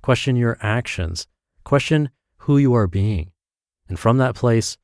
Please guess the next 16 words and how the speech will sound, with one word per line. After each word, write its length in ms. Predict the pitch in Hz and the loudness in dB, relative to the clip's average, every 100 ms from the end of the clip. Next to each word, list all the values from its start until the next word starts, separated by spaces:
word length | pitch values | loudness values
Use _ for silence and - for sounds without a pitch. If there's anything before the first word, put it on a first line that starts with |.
| _ _ _ | _ _ _
start 460 | - 139 135 135 | -4 2 2 2
living 440 | 110 113 117 113 92 - | 0 0 0 0 -4 -6
deliberately. 680 | 95 92 113 107 82 85 - _ _ _ _ _ _ - | -2 2 2 2 0 -4 -10 _ _ _ _ _ _ 0
Choosing 300 | 139 131 135 | 2 4 4
in 80 | |
advance 440 | 123 107 113 113 - - | 4 4 2 2 -2 -2
who 120 | 135 | 0
you 160 | 139 | 2
want 220 | 131 127 127 | 2 0 -2
to 80 | |
be, 380 | 113 113 113 113 | 0 2 2 0
what 300 | 98 90 139 | -2 -2 -2
you 120 | 147 | 0
want 200 | 135 131 | 2 2
to 60 | 123 | 0
think, 380 | - 117 110 | 0 0 0